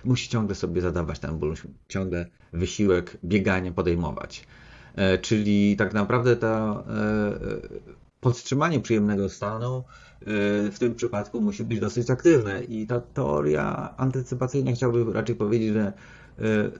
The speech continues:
masz robić dalej to, co robiłeś, to otrzymujesz nagrodę, czyli to robisz dobrze, nie, nie zmieniaj swojego zachowania, podtrzymuj je, nawet jeśli ono nie jest całkiem bierne. Czyli tutaj nie chodzi o, o bierne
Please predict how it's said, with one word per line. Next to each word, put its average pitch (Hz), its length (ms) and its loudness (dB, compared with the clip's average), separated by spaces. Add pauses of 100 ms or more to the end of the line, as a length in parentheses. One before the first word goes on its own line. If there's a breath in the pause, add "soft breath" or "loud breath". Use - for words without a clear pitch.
(160)
masz 123 500 4
robić 120 400 4
dalej 123 260 8
to, 117 120 4
co 117 120 6
robiłeś, 117 500 8
to 107 300 0
otrzymujesz 110 420 0
nagrodę, 120 420 6
czyli 120 180 4
to 101 120 -2
robisz 117 280 4
dobrze, 101 360 6
nie, 123 280 6
nie 143 160 2
zmieniaj 139 340 2
swojego 117 300 4
zachowania, 95 520 0
podtrzymuj 117 640 2
je, 92 120 0
nawet 151 260 2
jeśli 175 220 4
ono 143 160 4
nie 135 120 6
jest 117 140 2
całkiem 113 380 2
bierne. 95 360 0 (320)
Czyli 113 160 2
tutaj 139 260 2
nie 269 100 -4
chodzi 269 240 -4
o, 107 120 2
o - 300 -4
bierne 113 500 2